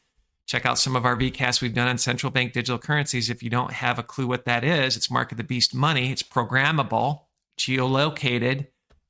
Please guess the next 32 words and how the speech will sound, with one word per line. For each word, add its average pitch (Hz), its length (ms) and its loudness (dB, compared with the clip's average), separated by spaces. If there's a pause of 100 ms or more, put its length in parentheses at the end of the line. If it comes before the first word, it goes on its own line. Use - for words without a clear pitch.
(400)
ideal 127 340 2
for 127 160 -2
fifteen-minute 139 680 0
cities. 135 500 2
If 123 100 -2
your 117 80 -4
social 135 380 2
credit 143 320 0
st-, 135 260 -4
score 139 320 4
is 131 120 2
bad, 131 440 2
they 123 80 0
can 117 160 -6
probably 123 300 -2
take - 320 -4
your 139 100 2
money 139 280 4
away. 131 340 2
They 127 140 0
can 123 340 -4
increase 147 460 0
taxes 143 840 -2 (340)
on 139 320 2
the 123 80 2
spot. 147 560 2
They 143 120 0
can 135 180 -4
prohibit 156 540 0
you 165 240 2
from 131 280 -2
buying 143 600 0